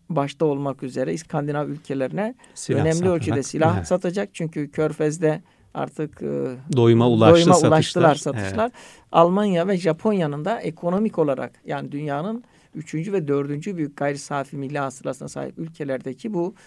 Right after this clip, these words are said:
Speaker 1: birikmiş, e, paraları
Speaker 2: Hı hı.
Speaker 1: silah sanayine aktarma planıdır.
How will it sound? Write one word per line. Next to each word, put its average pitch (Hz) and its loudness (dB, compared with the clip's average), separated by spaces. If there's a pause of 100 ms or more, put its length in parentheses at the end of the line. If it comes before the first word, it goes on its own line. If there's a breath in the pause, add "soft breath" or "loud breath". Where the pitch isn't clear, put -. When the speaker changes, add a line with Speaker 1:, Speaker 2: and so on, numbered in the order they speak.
(200 soft breath)
Speaker 1:
birikmiş, 175 -4 (120)
e, 143 -8 (160)
paraları 131 0
Speaker 2:
Hı 107 0
hı. 113 2
Speaker 1:
silah 160 -2
sanayine 143 -6
aktarma 156 -4 (140)
planıdır. 147 -4